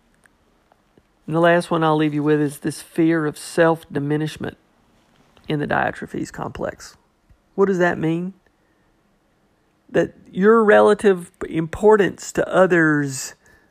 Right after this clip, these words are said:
will fade. And it always fades with age. Success will fade. Beauty will fade. You're just,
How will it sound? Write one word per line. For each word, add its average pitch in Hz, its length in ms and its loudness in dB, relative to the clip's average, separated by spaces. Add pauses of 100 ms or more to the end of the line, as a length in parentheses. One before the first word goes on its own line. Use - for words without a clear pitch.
(120)
will 160 140 2
fade. 185 560 -4 (920)
And 170 140 0
it 175 80 4
always 233 420 4
fades 190 340 0
with 156 120 -2
age. 160 600 0 (320)
Success - 680 -2
will 170 80 -2
fade. 180 640 2 (220)
Beauty 170 320 -2
will 180 160 2
fade. 175 540 2 (2250)
You're 180 160 -2
just, 185 240 -2